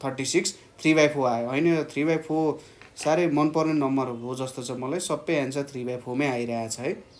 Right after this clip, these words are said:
ठिकै छ, रमाइलो नम्बर छ थ्री र फोर भनेको। अ, अर्को एउटा क्वेसन पनि हेरौँ होला है त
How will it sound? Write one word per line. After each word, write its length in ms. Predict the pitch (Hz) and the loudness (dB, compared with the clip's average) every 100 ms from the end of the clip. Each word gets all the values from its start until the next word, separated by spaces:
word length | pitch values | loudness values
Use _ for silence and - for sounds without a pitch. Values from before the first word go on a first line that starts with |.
| - | -16
ठिकै 260 | 127 120 | -6 -6
छ, 80 | 117 - - - - | -6 -12 -20 -16 -6
रमाइलो 320 | 135 131 151 | -4 -2 -2
नम्बर 320 | 131 117 117 | -4 -4 -4
छ 120 | 117 | -6
थ्री 240 | 139 - 123 | -10 -8 -8
र 100 | 123 | -8
फोर 280 | 117 117 113 | -8 -8 -6
भनेको। 240 | 113 151 165 - - - - - - - - - - | -4 -4 -4 -10 -20 -20 -20 -20 -20 -20 -14 -12 -8
अ, 380 | 120 127 127 - - - - - - _ _ - _ - | -2 0 0 -2 -12 -20 -20 -20 -20 _ _ -20 _ 2
अर्को 320 | 170 - 240 | 2 4 8
एउटा 200 | 226 214 | 8 8
क्वेसन 380 | 208 170 156 151 | 6 4 4 2
पनि 200 | 151 135 | 2 0
हेरौँ 220 | 120 117 | -2 -8
होला 160 | 120 131 | -8 -2
है 100 | |
त 100 | 170 | -2